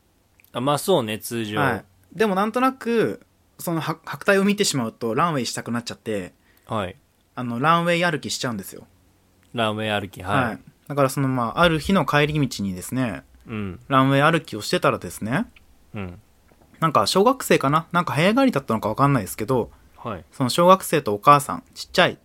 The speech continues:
Speaker 2: 小学一、二年生の男の子とお母さんが二人でこう歩いてて、
Speaker 1: うん。うん。
Speaker 2: で、あの、お母さんは道の端に寄ってるんですけど、お子さんがですね、道の真ん中にずっと立ってギャーギャー騒いでてですね、
Speaker 1: おう。
Speaker 2: 「ほら、見てごらん、あのお兄さん。しっかり端を歩いてるでしょ」って僕のことを指さしてお母さんが言ったんですよ。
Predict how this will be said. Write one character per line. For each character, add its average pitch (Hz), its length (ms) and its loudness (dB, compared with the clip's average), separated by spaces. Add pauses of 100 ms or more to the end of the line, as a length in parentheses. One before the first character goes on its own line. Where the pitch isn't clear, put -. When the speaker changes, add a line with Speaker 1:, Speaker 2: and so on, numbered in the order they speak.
Speaker 2:
小 - 140 -6
学 165 180 -2
一、 151 220 -6
二 180 60 -2
年 190 160 0
生 156 160 -2
の 98 260 -6
男 - 260 -8
の 113 100 -2
子 110 120 -12
と 170 360 2 (200)
お 127 80 -12
母 170 160 8
さ 113 160 -4
ん 101 80 -8
が 95 180 -12
二 - 180 -2
人 143 80 0
で 113 100 -8
こ 98 120 -10
う 104 60 -6
歩 127 80 -2
い 120 80 -4
て 185 100 -10
て、 107 340 -8 (640)
Speaker 1:
う - 20 -10
ん。 - 20 -10
う 98 60 -10
ん。 92 120 -14 (400)
Speaker 2:
で、 143 60 -4
あ 143 60 0
の、 139 100 2
お 147 60 -2
母 277 160 6
さ 220 100 4
ん 147 100 8
は 127 80 2
道 143 140 -4
の 147 60 2
端 135 240 -4
に 143 80 0
寄 131 80 -2
っ - 20 -8
て 139 140 -2
る 131 40 2
ん 117 40 -2
で - 20 -4
す - 80 -12
け - 60 -16
ど、 101 120 -8
お 113 60 -10
子 190 140 -4
さ 214 120 2
ん 202 100 -2
が 208 60 -2
で 170 60 -4
す - 100 -14
ね、 98 160 -8
道 156 120 -6
の 151 40 0
真 147 120 4
ん 190 80 2
中 196 260 0
に 175 320 -8
ず 139 140 -10
っ - 40 -8
と 156 220 0
立 147 140 -8
っ - 20 -4
て - 160 -8
ギ 110 80 -2
ャ 123 60 0
ー - 20 -4
ギ 101 80 -4
ャ - 20 -8
ー 113 140 -6
騒 107 140 -2
い - 20 -12
で - 80 -16
て - 100 -20
で 95 120 -12
す - 80 -16
ね、 117 280 -6 (280)
Speaker 1:
お 104 240 -6
う。 - 40 -20 (720)
Speaker 2:
「ほ 120 60 -4
ら、 113 80 -2
見 117 140 -4
て 196 100 0
ご 131 140 -2
ら 160 180 4
ん、 175 60 4
あ 143 40 2
の 135 140 2
お 131 60 -2
兄 139 160 2
さ 120 220 0
ん。 104 200 -6
し - 160 -8
っ 127 60 -10
か - 180 -2
り 185 80 0
端 135 260 -4
を 180 140 4
歩 202 80 2
い 208 80 -4
て 208 80 2
る 165 80 0
で 120 80 -4
し - 140 -4
ょ」 170 100 2
っ - 0 -
て - 160 -8
僕 110 180 -6
の 104 120 -2
こ 185 100 -4
と - 80 2
を - 20 2
指 117 120 0
さ 139 100 -4
し - 60 -6
て 110 60 -6
お 104 40 -4
母 139 120 4
さ 127 100 -4
ん - 20 -2
が 95 60 -4
言 98 80 -8
っ - 20 -14
た 139 160 0
ん 123 40 0
で 104 40 -4
す - 160 -10
よ。 - 100 -8